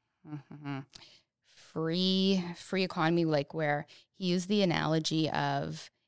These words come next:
if somebody's benefiting, that should also benefit somebody else. So if you have an apple and I have an orange, and I want what you have and you want what I have, we trade, we're both better off because of it.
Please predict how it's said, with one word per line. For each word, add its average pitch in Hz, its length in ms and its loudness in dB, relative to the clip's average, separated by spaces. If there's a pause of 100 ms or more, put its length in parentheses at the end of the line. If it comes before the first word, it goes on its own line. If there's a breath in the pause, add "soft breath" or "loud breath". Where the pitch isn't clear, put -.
(100)
if 170 100 -6
somebody's 175 440 0
benefiting, 165 540 0
that 156 120 -4
should - 160 -10
also 156 240 -2
benefit 160 420 -2
somebody - 300 2
else. - 180 0
So 156 240 2
if - 180 -4
you 185 280 0
have 180 180 -2
an 170 100 0
apple 151 280 -4
and 151 100 0
I 147 60 -4
have 147 160 -4
an 139 120 -4
orange, 202 640 2 (400)
and 160 240 0
I 151 200 -4
want 147 260 -6
what - 80 -4
you 165 140 -4
have 160 180 -6
and 147 100 -4
you 156 80 -4
want 147 140 -6
what - 80 -2
I 156 80 -2
have, 165 180 -4
we 156 80 -4
trade, 156 300 -4
we're 151 120 0
both 151 200 0
better 143 240 2
off 151 160 0
because 151 320 -4
of 156 60 -6
it. - 200 -4